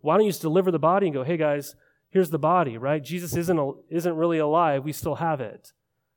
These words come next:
Right? So they don't have the body. So where's the body? In verse four, we see the announcement of where the body is.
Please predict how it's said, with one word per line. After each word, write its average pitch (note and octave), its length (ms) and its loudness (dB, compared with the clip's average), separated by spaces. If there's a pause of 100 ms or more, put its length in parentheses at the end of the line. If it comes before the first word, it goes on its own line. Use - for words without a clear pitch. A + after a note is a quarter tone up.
(160)
Right? G#3+ 100 0
So G3+ 140 0
they G3+ 100 4
don't D4+ 120 6
have A3 80 6
the D#3+ 80 0
body. G3+ 360 2
So F3+ 240 -2 (280)
where's G#3+ 280 4
the E3 100 -4
body? D#3 500 0 (1000)
In E3 160 0
verse G3+ 300 0
four, F#3+ 680 -2 (380)
we F3 140 -8
see D3+ 640 -6 (580)
the D#3 120 0
announcement E3+ 420 2
of D3+ 60 0
where D#3 100 0
the D3 80 -2
body C3 280 -4
is. - 440 -12